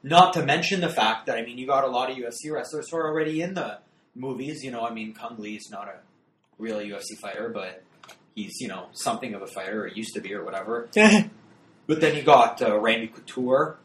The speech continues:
Speaker 1: uh, who's obviously, you know, an all right actor, I guess, at this point. And, uh, uh, you know, there's several guys, I mean, who are, who are looking to get into that. So I think the cross promotion, you're right, it's gonna make a pretty big deal. And, uh,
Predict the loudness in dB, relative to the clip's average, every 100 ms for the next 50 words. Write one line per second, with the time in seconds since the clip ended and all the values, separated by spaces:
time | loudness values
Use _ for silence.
0 | _ _ _ -4 -2 -2 -2 -2 0 -2
1 | -8 -8 -8 -12 -14 -10 -8 -6 -6 -8
2 | -14 _ _ -8 -4 -2 0 -2 -4 -4
3 | -6 -4 -6 -8 -14 -12 -8 -8 -8 -14
4 | _ _ _ -16 -8 -6 -6 -8 -4 -2
5 | -2 -4 -8 -16 -20 _ _ _ -16 -12
6 | -10 -12 -16 -20 -18 -10 -8 -4 -4 -4
7 | -4 -2 -2 -2 -4 -2 -2 -4 -8 -12
8 | -14 -20 -20 -10 -6 -6 -6 -2 -2 -2
9 | -4 -4 -10 -4 -4 -2 2 2 4 2
10 | 2 -2 6 8 8 4 2 2 4 10
11 | 10 10 2 -12 -6 -4 0 2 4 4
12 | 2 0 -4 -2 -2 -4 -2 6 10 12
13 | 12 8 8 4 6 12 12 12 10